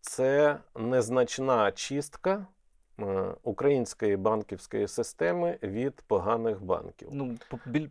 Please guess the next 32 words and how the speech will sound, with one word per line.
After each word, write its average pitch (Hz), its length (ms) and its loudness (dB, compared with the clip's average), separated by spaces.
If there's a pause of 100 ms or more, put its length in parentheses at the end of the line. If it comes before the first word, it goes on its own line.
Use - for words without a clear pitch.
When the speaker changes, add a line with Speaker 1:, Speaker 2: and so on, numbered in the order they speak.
Speaker 2:
половина 151 520 6
пішла. 127 420 2
Speaker 1:
Ні, 120 80 4
Speaker 2:
Дев'яносто 165 460 4
Speaker 1:
е, 147 60 -2
Speaker 2:
банків 147 320 4
із 147 100 0
ста 147 160 4
вісімдесяти 139 440 6
Speaker 1:
давайте, 143 140 4
Speaker 2:
це 147 240 4 (480)
багато. 160 440 4 (140)
Speaker 1:
Давайте 135 440 6
так, 110 360 0
е, 95 500 0
я 127 300 -2
не 135 140 0
поділяю 127 760 2 (760)
точку 120 420 -2
зору, 131 480 6
що 110 640 4
всі - 300 -2
банки, 110 460 2
які 107 400 -2
були 104 340 2
виведені 107 640 2
з 107 80 -2
ринка, 156 440 2
погані 123 500 2
чи 110 200 0
хороші. 110 560 2 (560)
Дійсно, 143 640 -2